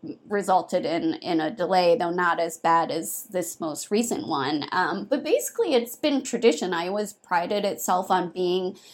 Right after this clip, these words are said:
the first one out of the gate to, uh, make its voice known in these presidential elections.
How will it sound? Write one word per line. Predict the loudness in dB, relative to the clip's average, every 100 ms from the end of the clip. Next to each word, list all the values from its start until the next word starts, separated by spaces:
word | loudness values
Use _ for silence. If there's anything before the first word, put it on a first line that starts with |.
| -8
the | -6
first | 2 2 2 0
one | 0
out | 2 0
of | -2
the | -4
gate | -2 -2 -2 -4
to, | -4 -2 -4 -4 2
uh, | 4 4 2 0
make | -2 0 0 -2 -4
its | -6 -6
voice | -2 0 0 -2
known | -2 0 2 0 -2
in | -2 -2 0
these | 0 0 0 -6 -4
presidential | 0 0 0 -2 -2 0 0 0 0
elections. | 0 0 0 -6 -2 -2 -2